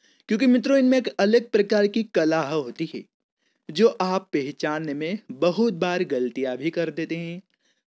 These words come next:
तो मित्रों, इन गुणों को देखकर आप आसानी से पहचान भी सकते हैं। अब साथ ही मित्रों, ऐसे लोग भी होते हैं जो तुरंत गिरगिट की तरह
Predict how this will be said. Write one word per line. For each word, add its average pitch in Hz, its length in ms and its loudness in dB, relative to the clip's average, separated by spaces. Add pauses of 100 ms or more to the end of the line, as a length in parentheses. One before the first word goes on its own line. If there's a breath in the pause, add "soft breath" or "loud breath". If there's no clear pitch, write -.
(100)
तो 175 80 2
मित्रों, 175 360 0 (220)
इन 147 180 -2
गुणों 147 320 0
को 202 120 4
देखकर 208 520 2 (300)
आप 226 440 0
आसानी 196 440 -4
से 170 220 -2 (220)
पहचान 208 560 0
भी 196 100 0
सकते 185 320 -10
हैं। 185 240 -10 (680)
अब 233 160 2
साथ 233 400 -2
ही 269 80 2
मित्रों, 240 420 2 (180)
ऐसे 208 300 2
लोग 202 280 4
भी 196 100 -2
होते 180 380 -4
हैं 196 300 -4
जो 196 160 0
तुरंत 202 680 -4
गिरगिट 151 600 -4
की - 140 -10
तरह 147 420 -8